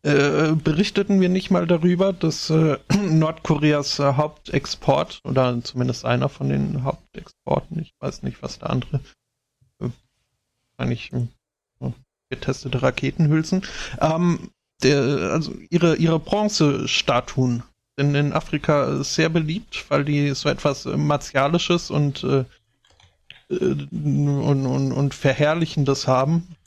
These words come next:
so dass es sich, äh, einige Despoten in Afrika, äh, der nordkoreanischen, äh, Statuenbildekunst, äh, angedingst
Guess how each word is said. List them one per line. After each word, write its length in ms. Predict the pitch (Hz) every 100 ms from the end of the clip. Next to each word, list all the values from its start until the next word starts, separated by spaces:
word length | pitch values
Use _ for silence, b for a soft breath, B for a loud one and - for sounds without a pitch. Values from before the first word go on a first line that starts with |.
| -
so 200 | 143 135
dass 320 | 139 135 -
es 260 | - 143 -
sich, 300 | 139 - -
äh, 320 | 147 147 143 - _ _ -
einige 480 | 151 175 156 143 135
Despoten 800 | - 190 - 139 127 135 120 117
in 240 | 135 127 127
Afrika, 560 | 127 - 127 123 123
äh, 480 | 135 131 104 147 147 - -
der 460 | - 69 69 71 123 _ _ _ _ -
nordkoreanischen, 1300 | 151 - - 151 147 143 143 143 143 - 135 135 127
äh, 320 | 135 135 135
Statuenbildekunst, 1800 | 139 - 127 123 - 131 127 120 120 - 123 120 127 - - 127 120 - _ _ -
äh, 1200 | 165 160 - _ _ _ _ 175 175 160 143 156 _ _
angedingst 1300 | 127 123 123 120 123 - _ _ _ - 120 -